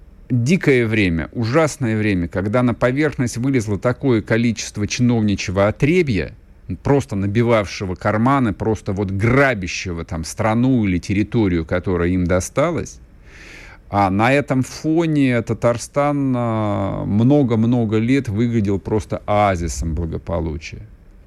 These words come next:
Там все было ровно, там все было в порядке, там крупнейшие предприятия республики работали как часы.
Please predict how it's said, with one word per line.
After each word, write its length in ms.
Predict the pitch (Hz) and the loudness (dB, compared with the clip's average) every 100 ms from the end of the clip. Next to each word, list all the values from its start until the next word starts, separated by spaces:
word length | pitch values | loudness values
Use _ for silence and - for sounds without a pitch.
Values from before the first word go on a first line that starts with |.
| - - | -20 -4
Там 240 | 104 101 | 0 0
все 340 | - - 131 135 | -4 -2 0 2
было 320 | 117 113 104 | 2 2 2
ровно, 420 | 104 98 87 82 | 2 0 0 -4
там 220 | - 90 | -4 -6
все 320 | 90 - 123 | -6 -4 -2
было 240 | 113 107 104 | 0 0 -2
в 60 | |
порядке, 680 | - 104 101 98 82 78 - | -2 -2 2 2 2 -2 -10
там 220 | - 90 | -6 -6
крупнейшие 640 | 82 104 - 123 127 - 101 | -2 -4 2 2 2 -2 -4
предприятия 800 | 104 101 98 98 110 110 - 95 | -6 -6 -2 2 2 2 0 -2
республики 640 | 95 - 120 110 104 107 | -2 -4 -2 -2 -2 -2
работали 680 | 95 95 95 113 113 95 90 | 2 2 2 -2 0 0 0
как 300 | - 95 - | 0 -2 -4
часы. 480 | - 92 - 92 | -10 -8 -8 -8